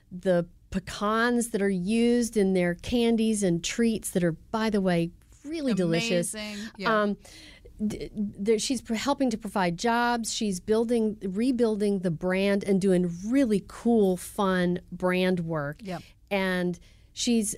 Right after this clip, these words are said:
Speaker 1: I mean, the giving back to the community component and the, and the employee brand component, I mean,
Speaker 2: Mm-hmm.
Speaker 1: she's helping give jobs to very rural Georgia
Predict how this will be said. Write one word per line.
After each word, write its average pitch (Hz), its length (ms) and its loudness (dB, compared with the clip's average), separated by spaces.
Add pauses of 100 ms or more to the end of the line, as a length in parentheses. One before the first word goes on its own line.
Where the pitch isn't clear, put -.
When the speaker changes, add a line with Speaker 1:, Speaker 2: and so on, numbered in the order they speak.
Speaker 1:
I 208 80 2
mean, 196 340 2
the 185 220 -2
giving 240 540 0
back 196 220 -2
to 196 100 -2
the 165 80 -4
community 185 560 2
component 170 540 0
and 170 140 2
the, 175 200 0
and 170 140 2
the 170 160 2
employee 214 960 0
brand 165 540 -2
component, 165 580 -2
I 175 60 0
mean, 175 300 4
Speaker 2:
Mm-hmm. - 40 -20 (400)
Speaker 1:
she's 233 400 0
helping 208 640 0 (880)
give 208 420 0 (220)
jobs 190 640 -2
to 175 300 -2 (260)
very 208 420 4
rural 190 520 2
Georgia 180 720 2